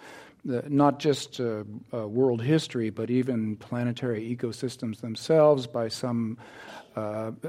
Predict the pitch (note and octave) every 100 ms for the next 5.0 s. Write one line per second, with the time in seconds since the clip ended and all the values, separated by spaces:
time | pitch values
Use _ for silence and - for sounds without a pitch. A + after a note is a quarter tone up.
0 | E3+ B2+ D#3 C#3+ C3 B2 C#3 B2 A#2+ C#3
1 | C3 A#2+ A#2+ A#2 A#2 A2+ A#2 B2+ C3 B2+
2 | A#2 A2 A2+ B2 B2+ A#2 A2+ A#2+ B2 B2+
3 | B2 A#2 A#2+ - C#3 C3 B2 C3 B2+ A2
4 | A#2+ A#2+ A2+ A#2+ C3 B2+ B2 A2 G#2+